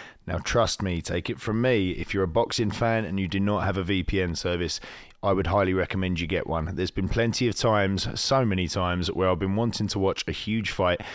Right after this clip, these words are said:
that is broadcast in another country, but have not been able to. But if you go and sign up to NordVPN, you can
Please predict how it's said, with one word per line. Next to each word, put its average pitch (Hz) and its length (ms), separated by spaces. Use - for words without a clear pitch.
that 98 80
is 90 120
broadcast 98 720
in 101 100
another 98 320
country, 95 480
but 107 140
have 90 200
not 98 280
been 92 160
able 87 420
to. 78 240
But - 460
if - 160
you 104 80
go 117 160
and 113 100
sign 123 300
up - 160
to 110 100
NordVPN, 110 840
you 98 140
can 92 240